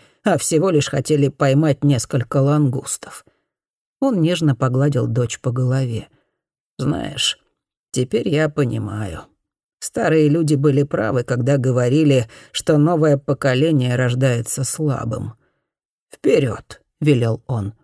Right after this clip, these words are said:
«Нужно поставить на место Бизани и поднять паруса. Я хочу быть на ходу, когда солнце совсем спрячется за горизонтом».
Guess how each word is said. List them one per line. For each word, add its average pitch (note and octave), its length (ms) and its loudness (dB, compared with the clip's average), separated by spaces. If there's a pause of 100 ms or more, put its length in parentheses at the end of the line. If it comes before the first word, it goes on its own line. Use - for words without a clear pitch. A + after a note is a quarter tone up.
(320)
«Нужно D#3 360 2
поставить C#3 600 0
на B2+ 120 0
место C3 400 0
Бизани A#2+ 720 -2 (300)
и D#3 120 2
поднять B2 520 0
паруса. - 640 -6 (520)
Я G#2+ 220 2
хочу C#3+ 320 -2
быть C#3 220 0
на C#3+ 160 2
ходу, C#3+ 500 0 (280)
когда D3 320 2
солнце D3+ 400 0
совсем C#3+ 440 -2
спрячется A#2+ 640 -4
за B2 140 -2
горизонтом». B2 800 -4